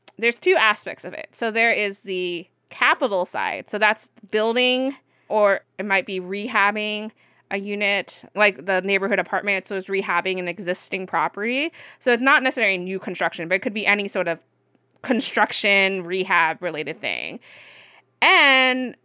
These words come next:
even if you're, like, neighborhood health and you secure a bunch of housing units from, like, private landlords, you're still having to deal with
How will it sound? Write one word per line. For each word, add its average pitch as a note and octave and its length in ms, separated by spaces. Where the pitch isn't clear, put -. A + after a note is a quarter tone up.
even D#4+ 300
if D#4 180
you're, B3 220
like, G#3+ 160
neighborhood A3+ 420
health B3 380
and G#3+ 160
you G#3+ 60
secure A3+ 420
a G#3+ 60
bunch G3+ 280
of F#3 200
housing A3 380
units F#3+ 300
from, F#3+ 140
like, F3+ 160
private D#4+ 360
landlords, F3+ 640
you're A3 160
still C#4 200
having A3+ 220
to G#3 80
deal G3 260
with F3+ 220